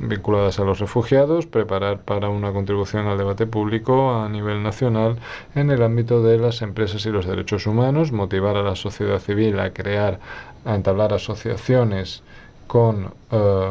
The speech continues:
empresas, valorar a las empresas que respeten y apoyen los derechos humanos, abrir nuevas puertas como las cámaras profesionales, la agricultura, la pesca, etcétera, integrar a los representantes de las empresas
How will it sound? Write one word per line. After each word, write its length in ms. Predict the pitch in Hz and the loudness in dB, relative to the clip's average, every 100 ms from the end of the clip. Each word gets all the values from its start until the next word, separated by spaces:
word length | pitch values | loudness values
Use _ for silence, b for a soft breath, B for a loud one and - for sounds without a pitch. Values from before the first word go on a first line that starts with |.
| 98 104 104 | -4 -6 -4
empresas, 920 | 104 95 123 139 139 - 170 170 - _ b b b - - | -4 0 4 4 4 4 2 2 -10 _ b b b -20 -14
valorar 720 | 156 123 113 107 101 98 110 101 | 0 4 4 4 2 2 2 0
a 80 | 98 | -2
las 260 | 98 - | -4 -4
empresas 540 | 104 98 113 107 104 - | -8 0 0 2 -2 -2
que 140 | 104 | -4
respeten 500 | 95 92 - 104 101 | -4 -2 0 0 0
y 60 | 101 | -2
apoyen 340 | 110 107 98 | 0 0 0
los 140 | 92 | 0
derechos 360 | 98 95 101 107 | 0 0 -2 0
humanos, 680 | 127 131 139 143 151 151 - | 2 4 2 2 2 0 2
abrir 500 | 120 110 101 107 104 | 2 2 0 0 0
nuevas 300 | 110 104 95 | 0 0 0
puertas 460 | - 127 123 156 - | 2 0 4 0 2
como 280 | 123 107 | 0 0
las 160 | 101 95 | 0 0
cámaras 360 | 110 104 101 95 | -2 -2 -4 -2
profesionales, 880 | 101 98 98 101 104 107 110 107 | -2 -2 -2 0 0 2 4 2
la 60 | 107 | 2
agricultura, 600 | 107 104 104 101 101 101 | 0 0 -2 0 0 2
la 140 | 107 110 | 2 2
pesca, 560 | 101 101 - - 110 | 0 -2 -4 0 2
etcétera, 580 | 101 - 107 104 135 156 - B B B B B B B B - | 2 0 0 2 2 2 -2 B B B B B B B B 2
integrar 480 | 120 110 107 113 | 2 4 4 4
a 80 | 107 | 4
los 180 | 98 92 | -2 -4
representantes 760 | 101 101 101 98 113 104 98 98 | -2 -4 -4 0 0 2 -2 -2
de 100 | 98 | -2
las 200 | 90 98 | -2 -4
empresas 720 | 95 113 113 - 95 - | 0 2 2 0 -2 -4